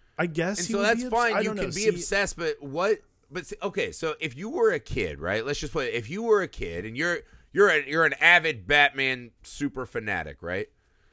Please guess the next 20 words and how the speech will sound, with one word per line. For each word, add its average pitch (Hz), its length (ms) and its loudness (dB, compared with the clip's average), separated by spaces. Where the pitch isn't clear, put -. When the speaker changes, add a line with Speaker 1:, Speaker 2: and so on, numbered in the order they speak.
Speaker 2:
If 113 160 -6
you 220 220 -4
Speaker 1:
Sure. 247 80 0
Speaker 2:
were 220 120 8
a 180 100 -4
child 85 680 -6
and 104 160 -10
you 151 160 -4
were, 151 320 2
you 139 120 -2
know, 131 180 0
like, 117 220 -2
"Well, 165 280 -12
I'm 139 140 -8
in 147 100 -8
my, 143 340 0
you 104 120 -8
know, 123 200 0
Batman 165 520 2
onesie 147 580 -4